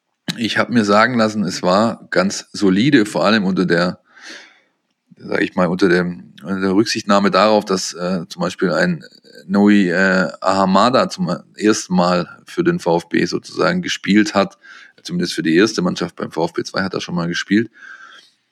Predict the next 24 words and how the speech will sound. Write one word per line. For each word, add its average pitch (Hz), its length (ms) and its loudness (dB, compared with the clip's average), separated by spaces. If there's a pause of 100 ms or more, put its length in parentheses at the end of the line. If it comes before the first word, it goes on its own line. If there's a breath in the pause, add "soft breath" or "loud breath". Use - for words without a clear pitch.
(140)
Das 98 160 -8
Tor, 139 220 4
das 127 160 0
eins 131 240 0
zu 131 80 2
null 135 200 4
zum 120 160 0
Sieg, 135 280 2
erzielte 117 360 0
Philipp 131 300 2
Förster, 151 600 2 (580)
der, 101 280 0
glaub 104 240 4
ich, 104 220 -2
äh, 98 440 2
den 107 120 4
man, 117 140 4
glaub 107 140 4
ich, 113 80 2
auf 110 100 -2
dem 104 100 -8
Zettel - 280 0
haben 98 240 2
sollte 92 500 2